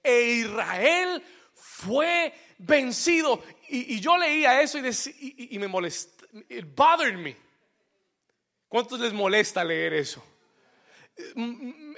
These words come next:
me molestó porque el resultado que yo esperaba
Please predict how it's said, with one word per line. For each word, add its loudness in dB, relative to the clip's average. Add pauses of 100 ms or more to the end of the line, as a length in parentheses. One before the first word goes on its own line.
me 2
molestó 6 (840)
porque 4
el 2
resultado 2
que -2
yo 0
esperaba 4